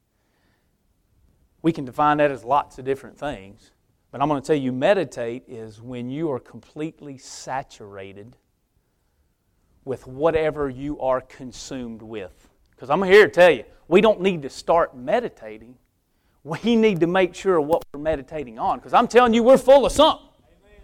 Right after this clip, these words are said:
We're always meditating on something. I mean, that's how we forget where our phones are. That's how we forget what, what time we were supposed to be there yesterday.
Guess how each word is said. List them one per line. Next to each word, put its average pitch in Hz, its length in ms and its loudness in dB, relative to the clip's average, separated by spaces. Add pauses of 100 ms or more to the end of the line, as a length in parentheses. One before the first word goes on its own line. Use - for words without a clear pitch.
(460)
We're 262 180 12
always 302 480 10
meditating 285 640 6
on 294 200 2
something. 285 400 6 (340)
I 202 60 8
mean, 240 100 10
that's 285 200 8
how 277 160 8
we 294 140 4
forget 233 360 2
where 294 160 10
our 262 80 6
phones 302 380 6
are. 233 240 4 (420)
That's 247 200 8
how 285 200 10
we 320 120 8
forget 233 480 4
what, 254 220 6
what 311 180 8
time 269 260 4
we 311 80 4
were 277 100 2
supposed 277 320 4
to 240 40 -6
be 294 180 6
there 269 180 8
yesterday. 220 400 2